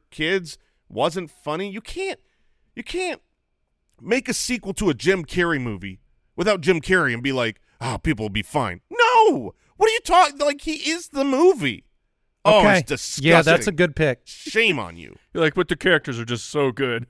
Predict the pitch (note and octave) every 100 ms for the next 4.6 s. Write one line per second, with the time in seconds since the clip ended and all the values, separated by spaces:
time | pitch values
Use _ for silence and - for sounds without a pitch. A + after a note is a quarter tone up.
0 | _ - B3 A3 E3+ F3+ F#3+ E3 F#3+ -
1 | - F#3+ F#3 - E3 D#3+ C#3+ D3+ D3+ E3+
2 | E3 D3+ C#3 B2 C#3 A#2 G#2 - _ _
3 | - - A#4 _ D#4+ C#4 F#3+ D3+ B2 F#2
4 | C3 C3+ B2+ A#2+ A#2+ G2+